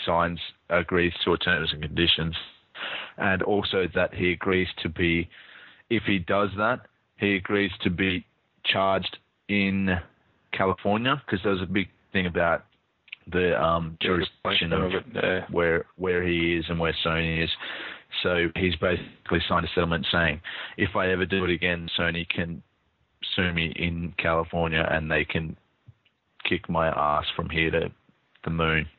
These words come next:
Speaker 2: Cool.
Speaker 1: And in return, I'll go quietly into the night with all my donation money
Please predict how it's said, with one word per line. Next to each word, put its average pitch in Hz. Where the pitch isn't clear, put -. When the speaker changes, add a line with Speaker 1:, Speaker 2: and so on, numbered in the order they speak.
Speaker 2:
Cool. 123
Speaker 1:
And 92
in 92
return, 87
I'll 80
go 87
quietly 80
into 76
the 78
night 80
with 85
all 85
my 82
donation 80
money 80